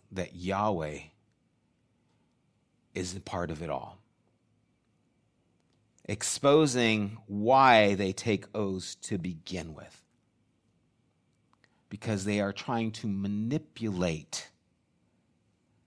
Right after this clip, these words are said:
the conversation for their own purposes, and they're using God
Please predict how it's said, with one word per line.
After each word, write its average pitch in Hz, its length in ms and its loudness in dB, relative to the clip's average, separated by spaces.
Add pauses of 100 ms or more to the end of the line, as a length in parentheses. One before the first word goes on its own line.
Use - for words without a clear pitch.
the 101 80 -8
conversation 104 920 -4
for 92 340 -6
their 87 240 -4 (320)
own 139 460 -4
purposes, - 840 -8 (280)
and 92 180 -6
they're 87 140 -4
using 135 840 -2
God 80 680 -4